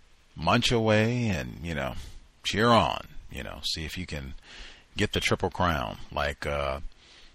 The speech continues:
that is rife, you know, uh, where, and, or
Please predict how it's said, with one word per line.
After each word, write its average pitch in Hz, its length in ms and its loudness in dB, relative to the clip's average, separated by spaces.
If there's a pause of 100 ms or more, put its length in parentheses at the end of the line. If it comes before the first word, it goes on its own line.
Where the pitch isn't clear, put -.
(540)
that 104 240 6
is 98 220 2
rife, 95 480 4 (100)
you 82 120 -2
know, 71 220 -2 (380)
uh, 78 200 4
where, 90 200 2 (260)
and, 135 340 6
or 113 400 6